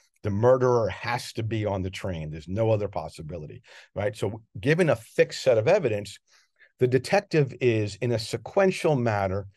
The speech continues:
going to discover new pieces of evidence, and each piece of evidence will allow the detective to eliminate another suspect.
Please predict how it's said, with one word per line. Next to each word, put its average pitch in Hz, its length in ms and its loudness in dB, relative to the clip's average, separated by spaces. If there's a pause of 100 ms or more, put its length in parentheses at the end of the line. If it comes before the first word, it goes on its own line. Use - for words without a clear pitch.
(220)
going 120 220 2
to 127 120 0
discover 117 600 0
new 147 320 -2
pieces 143 460 -6
of 117 220 -2
evidence, 104 680 0 (560)
and 113 260 -4
each 170 400 -6 (160)
piece 147 400 -4
of 98 200 -2 (120)
evidence 110 580 0
will 113 300 2
allow 110 480 2
the 113 120 -4
detective 104 680 -6
to 107 180 -8
eliminate 107 840 0
another 95 460 -2
suspect. - 720 -10